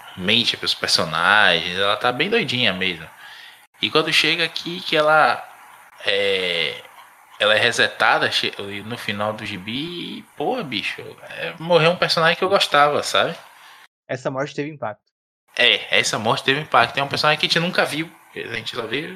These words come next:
Speaker 1: os balões de fala e os, os recordatórios, porque ela tá em todo lugar, né? Ela é a Terra. E um outro momento bacana também é o do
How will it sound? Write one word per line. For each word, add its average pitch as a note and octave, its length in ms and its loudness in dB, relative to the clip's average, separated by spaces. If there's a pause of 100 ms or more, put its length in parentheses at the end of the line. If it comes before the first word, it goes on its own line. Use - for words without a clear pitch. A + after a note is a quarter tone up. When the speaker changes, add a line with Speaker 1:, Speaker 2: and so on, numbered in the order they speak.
Speaker 1:
os C#3+ 100 -8
balões A2+ 460 2
de A2 60 -6
fala D3 540 4
e D3 300 -4
os, A2+ 160 -10
os G2 220 -6
recordatórios, G#2 760 2
porque - 120 -8
ela D3+ 120 0
tá D3+ 140 2
em D3 60 -2
todo F3 260 4
lugar, C3+ 340 6
né? C3 160 2
Ela F#2 160 4
é G2+ 120 4
a - 60 2
Terra. G#2+ 400 -2 (1000)
E C#3+ 160 2
um D#3 100 -2
outro G3 240 4
momento F#3 260 4
bacana E3+ 420 4
também E3 460 2
é F#3+ 120 2
o G3+ 140 0
do G3+ 720 -4